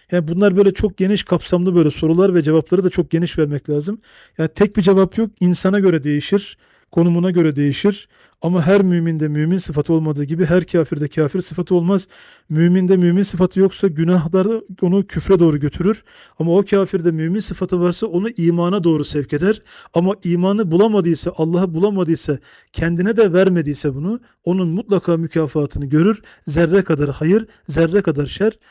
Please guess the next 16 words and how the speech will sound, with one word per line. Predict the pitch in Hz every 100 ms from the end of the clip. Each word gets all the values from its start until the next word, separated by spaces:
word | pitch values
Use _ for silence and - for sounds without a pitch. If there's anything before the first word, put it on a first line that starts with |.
| _
karşılıksız | - 170 175 165 160 156
kalmaz. | - 156 165 208 -
En | 196
son | 190 190 170
cümle | 185 190
şu | 202
söylenebilir: | - 156 147 139 156 208 - - - _ 170
"Ben, | 139 170 147
bende | 170 180 202
şefkati | 190 - 165 190 175 208
yaratandan | 175 170 175 170 170 190 180
ben | 165 180 160
daha | 151 185
fazla | 165 156 147
şefkatli | - 165 - 156 165
olamam." | 160 147 135